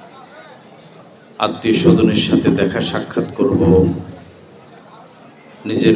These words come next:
পরিবার লোকদের, যারা মৃত, মা, বাবা, চাচা, দাদা, দাদি, নানা, নানি, তাদের কবর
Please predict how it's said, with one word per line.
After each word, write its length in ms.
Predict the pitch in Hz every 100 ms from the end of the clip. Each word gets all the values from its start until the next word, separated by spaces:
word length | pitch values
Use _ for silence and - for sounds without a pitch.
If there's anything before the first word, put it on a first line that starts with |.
| 87
পরিবার 380 | - 113 - 107 104
লোকদের, 520 | - - 110 120 107 98 90 - - -
যারা 200 | 107 104
মৃত, 400 | 104 107 123 123 110 98 95 87 - - -
মা, 180 | 104 104 98
বাবা, 580 | 98 95 98 95 92 - - - -
চাচা, 400 | 110 98 107 92 90 - - - - 92
দাদা, 320 | 98 95 101
দাদি, 300 | 95 95 98
নানা, 300 | 95 98 98
নানি, 420 | 95 95 92 90 -
তাদের 340 | 101 98 98 95
কবর 320 | 98 92